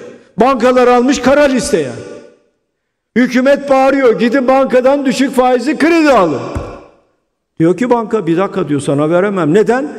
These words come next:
"Sicilim bozuk." Dedi ki, "Kaldırın kardeşim bunu. Kaldırın. Pandemi sürecince kaldırın." Gitsin esnafta eğer düşük faizli kredi varsa onu alabilsin. Yapmadılar.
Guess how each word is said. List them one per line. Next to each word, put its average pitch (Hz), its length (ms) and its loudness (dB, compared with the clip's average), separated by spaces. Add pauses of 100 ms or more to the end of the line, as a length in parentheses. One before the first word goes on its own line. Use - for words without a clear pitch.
(100)
"Sicilim 277 440 0
bozuk." - 380 -2 (1200)
Dedi 262 220 0
ki, 294 120 -2
"Kaldırın 294 440 0
kardeşim 302 520 -4
bunu. 254 180 -8 (1040)
Kaldırın. 339 460 0 (1000)
Pandemi 294 420 0
sürecince 233 560 -2
kaldırın." 320 460 0 (1900)
Gitsin 277 340 -2
esnafta 269 520 0
eğer 233 320 2 (680)
düşük 233 320 2
faizli 254 440 0
kredi 254 360 0
varsa 233 240 0
onu 294 220 2
alabilsin. 302 600 0 (760)
Yapmadılar. 214 680 0